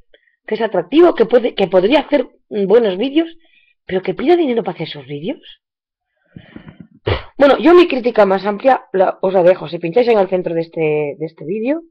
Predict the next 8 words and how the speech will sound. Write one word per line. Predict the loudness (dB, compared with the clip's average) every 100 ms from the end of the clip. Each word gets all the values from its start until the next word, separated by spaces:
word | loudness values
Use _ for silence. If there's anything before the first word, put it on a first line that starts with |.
| _ _ _
bueno, | -2 -2 -2
de | -6
este | -2
radioblog, | 0 2 2 2 0 0
lo | -6
podréis | -2 0 0 2
ver. | 2 0 -2 _ _ _ _ _ _ _ _ _ _ _
Y | -4 0 2 2 2 0 0 -2 -4 -8